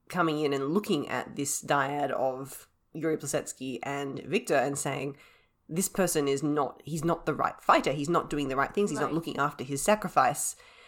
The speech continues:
Speaker 1: You know, Yu-, Yuri is not being looked after properly.
Speaker 2: Right.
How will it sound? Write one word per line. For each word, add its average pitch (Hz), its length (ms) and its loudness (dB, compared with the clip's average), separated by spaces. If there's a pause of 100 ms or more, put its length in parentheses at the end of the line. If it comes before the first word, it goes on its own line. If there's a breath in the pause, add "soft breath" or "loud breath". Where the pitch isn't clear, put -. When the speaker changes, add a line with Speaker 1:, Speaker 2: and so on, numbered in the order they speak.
(180 loud breath)
Speaker 1:
You 151 160 2
know, 120 60 0
Yu-, 160 280 2
Yuri 190 300 10
is 156 100 4
not 170 180 8
being 143 140 2
looked 160 180 4
after 165 260 10
properly. 131 400 4
Speaker 2:
Right. - 120 -10